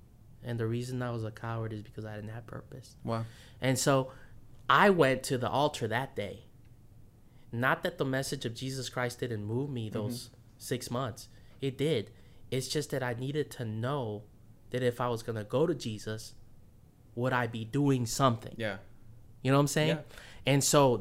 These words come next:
Speaker 1: that little boy was doing something.
Speaker 2: Yeah.
Speaker 1: He knew something and he was doing something. And so when I came to the altar, I not only received Jesus, I received my purpose.
Speaker 2: Praise God.
Speaker 1: And I think when you come to church, you receive purpose.
Speaker 2: That's
Speaker 1: And
Speaker 2: exactly
Speaker 1: men
Speaker 2: right.
Speaker 1: need purpose.
Speaker 2: That's right.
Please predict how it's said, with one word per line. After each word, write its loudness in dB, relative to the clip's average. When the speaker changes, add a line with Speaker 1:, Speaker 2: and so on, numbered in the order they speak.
Speaker 1:
that 6
little 12
boy 6
was 4
doing 10
something. 0
Speaker 2:
Yeah. -6
Speaker 1:
He 4
knew 6
something 2
and 4
he 4
was 2
doing 2
something. -12
And 2
so 2
when 2
I 2
came -2
to -6
the 0
altar, 0
I 0
not -2
only -2
received -6
Jesus, -4
I -4
received -6
my -8
purpose. -12
Speaker 2:
Praise -8
God. -6
Speaker 1:
And 4
I 4
think -2
when 2
you 0
come -2
to 0
church, -4
you -6
receive -6
purpose. 0
Speaker 2:
That's -6
Speaker 1:
And -4
Speaker 2:
exactly 4
Speaker 1:
men 4
Speaker 2:
right. 2
Speaker 1:
need 4
purpose. 8
Speaker 2:
That's -4
right. -2